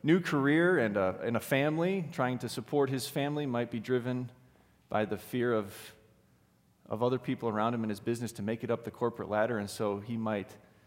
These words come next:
compromise some of his faith in his workplace out of the fear of providing for his family. Or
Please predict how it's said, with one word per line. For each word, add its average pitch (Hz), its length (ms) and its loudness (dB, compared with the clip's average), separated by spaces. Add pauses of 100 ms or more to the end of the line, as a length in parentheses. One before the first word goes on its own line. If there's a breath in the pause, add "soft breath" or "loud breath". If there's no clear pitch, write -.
(140 soft breath)
compromise 107 500 -2
some 107 140 -6
of 101 120 -6
his 92 180 -8
faith - 580 -8 (500 soft breath)
in 104 80 -10
his 95 120 -6
workplace 92 840 -6 (240)
out 101 120 0
of 98 100 -8
the 90 80 -8
fear 104 400 -2
of 87 100 -8
providing 95 460 -4
for - 180 -10
his 92 180 -10
family. 98 440 -6
Or 104 180 0